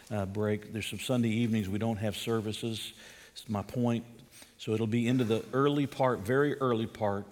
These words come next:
maybe the first Sunday or two of January before we're actually able to finish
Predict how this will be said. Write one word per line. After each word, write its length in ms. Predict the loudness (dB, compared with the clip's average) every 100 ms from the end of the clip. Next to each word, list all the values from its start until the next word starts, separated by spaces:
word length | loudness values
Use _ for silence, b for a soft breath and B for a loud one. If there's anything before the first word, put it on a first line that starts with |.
| -16 -12
maybe 180 | -6 -4
the 80 | -4
first 320 | -4 -4 -2
Sunday 300 | 0 2 0
or 80 | -2
two 360 | -2 -2 -2 -4 B B
of 160 | -8 -6
January 680 | 0 2 4 4 2 -2 -4
before 360 | -6 -4 -2 0
we're 120 | 2
actually 420 | 0 -2 -4 -2
able 200 | -2 -4
to 60 | -10
finish 600 | -8 -4 -2 -2 -6